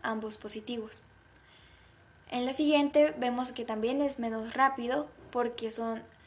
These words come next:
signos diferentes, esta vez siendo aceleración positiva y la velocidad negativa. Y en la última, siendo mucho más rápido, siendo signos iguales, pero ambos negativos.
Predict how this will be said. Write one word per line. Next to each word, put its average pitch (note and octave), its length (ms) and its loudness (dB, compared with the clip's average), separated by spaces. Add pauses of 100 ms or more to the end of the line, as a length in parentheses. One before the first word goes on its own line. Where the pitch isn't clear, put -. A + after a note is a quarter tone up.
(120)
signos A#3+ 380 -2
diferentes, C#4+ 800 2
esta A3 320 -4
vez G#3+ 160 -6
siendo G#3+ 300 -4
aceleración G#3 600 -4
positiva C4+ 640 -4 (280)
y A3+ 100 -2
la A3 120 2
velocidad G#3+ 500 -2
negativa. G#3 440 -6 (1300)
Y A3+ 200 -2
en A#3 100 0
la C#4 140 8
última, D4+ 680 4
siendo G#3+ 340 -4
mucho A3 300 -6
más C4 160 2
rápido, C#4 560 0
siendo A3 640 -4
signos D4 500 2
iguales, B3+ 680 2
pero C#4+ 400 2
ambos A3 300 -4
negativos. G#3 680 -6